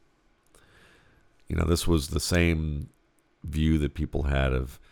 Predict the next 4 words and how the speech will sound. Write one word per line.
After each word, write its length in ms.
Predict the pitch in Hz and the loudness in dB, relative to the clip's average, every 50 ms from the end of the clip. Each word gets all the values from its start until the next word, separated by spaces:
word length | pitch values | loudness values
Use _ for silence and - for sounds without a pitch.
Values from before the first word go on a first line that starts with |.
| _ _ _ _ _ _ _ _ _ _ _ | _ _ _ _ _ _ _ _ _ _ _
Melvin 400 | 67 - - - - 71 67 69 | -2 -2 0 0 -2 -2 -4 0
Gordon, 580 | 71 80 82 82 82 80 73 73 73 73 69 69 - _ _ _ - | 4 6 8 8 8 6 4 2 -2 -4 -6 -8 -12 _ _ _ -10
Leonard 360 | - - 71 67 67 65 65 | -4 -2 0 0 0 -2 -4
Fournette, 640 | - - 71 67 65 62 67 69 71 69 65 - | -6 -4 -4 -2 -2 -2 0 0 0 0 -2 -4